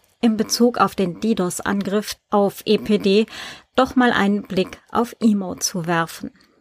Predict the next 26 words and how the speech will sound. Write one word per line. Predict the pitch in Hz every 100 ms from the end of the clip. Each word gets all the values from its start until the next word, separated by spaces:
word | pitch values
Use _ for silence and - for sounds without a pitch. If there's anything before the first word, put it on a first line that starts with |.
| _ _ _ _ _ _ _ _ _
Sie | 214 262
klickte | - 208 - 208 196
auf | 202 - _ _ -
Absenden. | 226 - - 175 - - - _ _ _ _ _ _ _
Dann | 220 185 180
wartete | 180 175 202 220 202
sie | 226
einen | 196 214
Moment | 226 233 226 240 -
auf | 226
das | - 233
schlechte | - 220 - 269
Gewissen. | 262 269 - - _ _ _ _ _ _ _ _ _ _
Es | 202 -
kam | - - 185
nicht. | 170 - - _ _ _ _ _ _ _ _ _
Warum | 185 165 240 233
auch? | 185 170 - _ _ _ - - _ _ _ -
Imo | 233 208 196 202
spielte | - 208 202 202
ja | 196 -
auch | 233 196
nicht | 185 -
mit | 185
sauberen | 202 196 185 185 180
Karten. | - 190 180 175 175